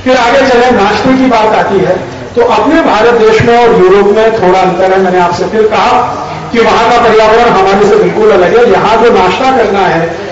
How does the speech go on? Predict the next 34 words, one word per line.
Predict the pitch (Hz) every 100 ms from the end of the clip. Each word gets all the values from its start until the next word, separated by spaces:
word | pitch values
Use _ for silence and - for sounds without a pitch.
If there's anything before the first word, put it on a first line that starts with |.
| - 190
वो |
बहुत | 202 175 233 226
ज्यादा | 185 165 208
होना | 165 160 151
चाहिए, | - - - -
हैवी, | 156 170 170 170 - - - - - - - - - -
भारत | 147 170 165 165
में, | 127 - - - - - - - - - - - - - -
क्योंकि | 196 202 233
यहाँ | 202 196
जो | 214 240 226
अग्नि | 196 240
है | 220 233
ना | -
पेट | 240 202 -
की, | - - - - - - - - - - -
जठराग्नि, | 170 170 175 175 180 190 185 - - - -
इसका | 190 - 233
संबंध | 226 196 202 220 220
सूर्य | 220 214 190
के | 190 -
साथ। | - - - 679 - - - - - - - - - - -
तो | 202
सूर्य | 208 240 262
जैसे | 202 208 208
ही | 262
सुबह | 240 214
उगता | 214 196 -
है, | - 220 277 -
अग्नि | 196 220 214
प्रदीप्त | 196 190 190 170
हो | 156
जाती | 139 131 131
है | 117 -